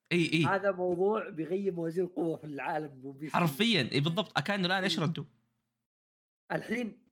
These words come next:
Speaker 2: أنت تتكلم عن
Speaker 1: <laughs>
Speaker 2: شيء بديل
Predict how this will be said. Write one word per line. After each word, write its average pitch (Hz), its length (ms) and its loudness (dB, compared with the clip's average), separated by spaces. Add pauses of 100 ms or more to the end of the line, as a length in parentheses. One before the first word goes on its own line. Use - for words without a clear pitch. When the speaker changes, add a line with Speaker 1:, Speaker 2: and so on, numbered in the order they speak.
Speaker 2:
أنت 180 140 -4
تتكلم 214 480 0
عن 208 320 0 (100)
Speaker 1:
<laughs> - 140 -14
Speaker 2:
شيء 254 420 0
بديل 180 640 -2